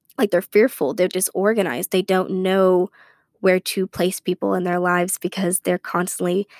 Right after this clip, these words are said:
almost trying to weigh their options, because if there's, there's really no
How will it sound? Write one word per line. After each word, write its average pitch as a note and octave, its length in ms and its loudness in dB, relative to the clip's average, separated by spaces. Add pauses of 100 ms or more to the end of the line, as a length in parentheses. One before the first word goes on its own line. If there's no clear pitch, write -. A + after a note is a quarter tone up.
(320)
almost F#3 600 0 (160)
trying F#3+ 220 -2
to F3 100 4
weigh F#3 420 4
their F#3 260 0
options, - 640 -2 (360)
because F#3 720 0 (540)
if - 380 0 (560)
there's, F#3 340 4
there's G3 240 0
really G3+ 220 8
no F3+ 380 2